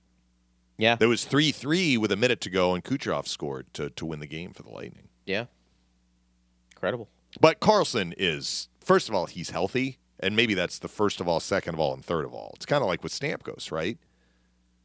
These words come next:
Speaker 2: When Stamkos finally got healthy, we saw his game elevate again. Erik Karlsson is now healthy. And we're seeing the results. He's up to, what, sixty-nine points now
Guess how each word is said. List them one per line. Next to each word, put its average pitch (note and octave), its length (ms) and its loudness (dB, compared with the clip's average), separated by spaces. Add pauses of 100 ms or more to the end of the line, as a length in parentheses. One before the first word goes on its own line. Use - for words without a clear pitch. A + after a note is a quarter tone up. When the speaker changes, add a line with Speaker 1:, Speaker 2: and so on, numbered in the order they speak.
Speaker 2:
When - 60 -18
Stamkos B2+ 500 0
finally A#2 360 -4
got F2 160 -2
healthy, A2 520 -4
we F2 120 -10
saw G#2 380 2
his E2+ 500 -2
game A2 320 -4
elevate A#1+ 460 -14 (600)
again. A#1+ 420 -12 (560)
Erik D#3+ 200 4
Karlsson C#3+ 420 2
is E2 140 -6
now D2 260 -2
healthy. - 440 -4 (1900)
And D2+ 720 0 (340)
we're D#2+ 100 -2
seeing G2+ 220 0
the F#2 80 -2
results. F2 380 -4
He's D#2+ 120 -2
up G2 120 0
to, - 80 -6
what, - 180 -2
sixty-nine G2+ 640 -4
points G2+ 340 -4
now F#2 240 -10